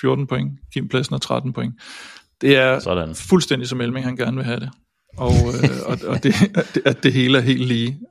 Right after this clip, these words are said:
Speaker 1: øh, i hvert fald, når vi, når vi rammer sæsonafslutningen. Så må vi se, om vi skal have Kasper med en ekstra gang, for at han kan få nogle, nogle flere point. Jamen, øh, fantastisk quiz, øh, Elming.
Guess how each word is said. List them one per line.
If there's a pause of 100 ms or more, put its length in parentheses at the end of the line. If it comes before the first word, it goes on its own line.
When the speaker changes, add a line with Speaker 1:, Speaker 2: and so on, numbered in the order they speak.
Speaker 1:
øh,
i
hvert
fald,
når
vi,
når
vi
rammer
sæsonafslutningen. (500)
Så
må
vi
se,
om
vi
skal
have
Kasper
med
en
ekstra
gang,
for
at
han
kan
få
nogle, (160)
nogle
flere
point. (460)
Jamen,
øh, (200)
fantastisk
quiz, (300)
øh,
Elming.